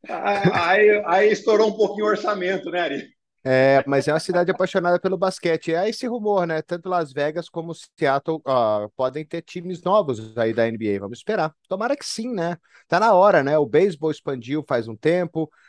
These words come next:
Speaker 2: a N H L expandiu pra trinta e dois jogadores, a, a N F L já faz um tempo que são trinta e dois times. Tá na hora da, da, do beisebol também, isso, do, do, do basquete também expandir um pouquinho mais, né?
Speaker 1: É, o grande rumor é esse, né?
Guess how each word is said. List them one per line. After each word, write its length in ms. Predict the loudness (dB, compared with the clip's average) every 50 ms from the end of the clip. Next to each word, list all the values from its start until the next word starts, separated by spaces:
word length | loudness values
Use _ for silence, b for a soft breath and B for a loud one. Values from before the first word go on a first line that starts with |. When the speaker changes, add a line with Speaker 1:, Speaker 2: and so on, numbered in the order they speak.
| b b b
Speaker 2:
a 160 | -4 -2 0
N 120 | 0 0 -2
H 200 | -4 -4 -4 -4
L 100 | -4 -4
expandiu 360 | -6 -6 -8 -8 -8 -8 -6
pra 160 | -6 -6 -6
trinta 300 | -6 -6 -8 -6 -6 -6
e 20 | -4
dois 200 | -2 -2 -2 -2
jogadores, 640 | -2 -2 -2 0 2 4 4 4 4 2 0 -6
a, 500 | -6 -4 -2 -2 0 -2 -4 -6 -8 -6
a 60 | -6 -6
N 100 | -6 -6
F 160 | -6 -6 -6
L 80 | -4 -4
já 140 | -4 -6 -4
faz 240 | -4 -4 -4 -4
um 80 | -8 -10
tempo 340 | -2 0 0 0 0 -4 _
que 80 | -14
são 140 | -12 -12 -12
trinta 260 | -10 -10 -8 -4 -4
e 40 | -2
dois 220 | -2 -2 -2 -4 -4
times. 220 | -8 -10 -10 -4
Tá 140 | -2 -2 0
na 160 | 2 2 4
hora 340 | 4 6 6 6 4 4 2
da, 480 | 4 4 4 4 4 2 0 -2 -6 -12 _ _ _ _ _ _ _ _ _ _
da, 340 | -2 2 2 2 2 0 -2
do 240 | -6 -8 -10 -10 -6
beisebol 460 | -2 0 0 0 0 -2 -6 -6 -6
também, 580 | -6 -8 -6 -8 -8 -8 -8 -8 -10 -12 -14 -16 -16
isso, 320 | -16 -16 -16 -18 -20 -6 -2
do, 180 | 0 0 2
do, 280 | 2 2 2 2 0 -2
do 80 | -2
basquete 480 | 0 -2 -2 -2 -2 -2 -2 -2 -2 -4
também 500 | -6 -6 -6 -6 -8 -8 -8 -10 -12 -16 _
expandir 500 | -20 -6 -2 0 0 0 0 0 -2 -2
um 60 | -2
pouquinho 340 | -2 -4 -6 -6 -8 -8 -6
mais, 340 | -4 -4 -4 -4 -4 -6 -10
né? 140 | -14 -16 -18 _ _ _ _ _ _ _ _ _
Speaker 1:
É, 140 | -4 -2 -2
o 80 | -2 0
grande 260 | 0 0 0 2 2
rumor 360 | 2 2 2 2 0 2 2
é 120 | 2 2 2
esse, 300 | 0 0 -2 -8 -12 -12
né? 160 | -12 -12